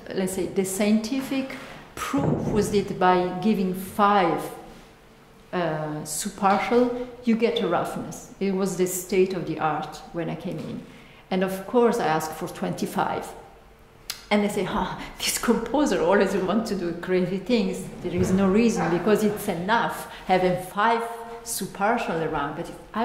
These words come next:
want to try with twenty-five. And so the, the tools was built, and I tried to play with that.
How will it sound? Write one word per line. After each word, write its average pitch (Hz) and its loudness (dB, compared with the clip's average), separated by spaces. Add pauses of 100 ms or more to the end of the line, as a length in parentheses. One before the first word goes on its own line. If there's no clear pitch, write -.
want 440 -2
to 196 -4
try 175 -2
with 165 -2
twenty-five. - -6 (460)
And 208 4
so 214 4 (260)
the, 214 6
the 208 0
tools 269 -4
was 180 -6
built, 220 0 (480)
and 208 2
I 208 4
tried 240 2
to - -6 (180)
play 214 6
with 180 0
that. - -10